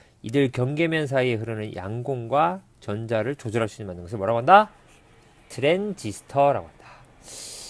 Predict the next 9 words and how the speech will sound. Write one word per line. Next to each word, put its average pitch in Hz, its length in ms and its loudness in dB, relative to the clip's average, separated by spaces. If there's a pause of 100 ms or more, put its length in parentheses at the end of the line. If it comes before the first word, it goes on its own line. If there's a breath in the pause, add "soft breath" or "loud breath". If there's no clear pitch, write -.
(160 loud breath)
어, 160 400 10
트랜지스터의 208 1400 8
이제, 107 520 0
에, 101 300 -8 (400)
를, 110 300 -8
이제 104 200 -10
구조를 117 280 -8
보게 110 260 -8
되면은, 98 920 -6